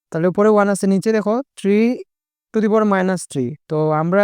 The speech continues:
আরেকটা সূত্র জানি এরকম, যে a to the power minus n মানে হচ্ছে one by a to the power n, মাইনাস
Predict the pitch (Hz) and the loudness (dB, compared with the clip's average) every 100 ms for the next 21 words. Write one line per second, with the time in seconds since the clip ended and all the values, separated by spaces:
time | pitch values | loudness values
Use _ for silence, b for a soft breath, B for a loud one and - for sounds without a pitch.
0 | 185 185 175 196 190 175 180 180 170 160 | 0 -2 -4 -4 -4 -4 -2 -2 -2 -4
1 | 160 170 196 147 151 147 139 _ _ _ | -4 -4 -2 -2 -2 -2 -6 _ _ _
2 | - 175 190 202 208 214 214 202 180 175 | -8 -2 0 0 2 4 4 2 0 0
3 | 185 180 - _ _ _ _ _ 156 151 | -2 -4 -12 _ _ _ _ _ -4 -2
4 | 131 139 _ _ _ _ _ _ _ _ | -2 -6 _ _ _ _ _ _ _ _
5 | - 156 170 190 196 185 180 180 180 196 | -6 -2 -2 0 0 2 2 0 0 0
6 | 208 214 175 160 170 160 160 147 131 113 | 0 -2 -6 -6 -4 -2 -2 -2 -4 -8
7 | 135 _ _ _ _ _ _ _ _ _ | -12 _ _ _ _ _ _ _ _ _
8 | 156 156 185 | -4 0 -2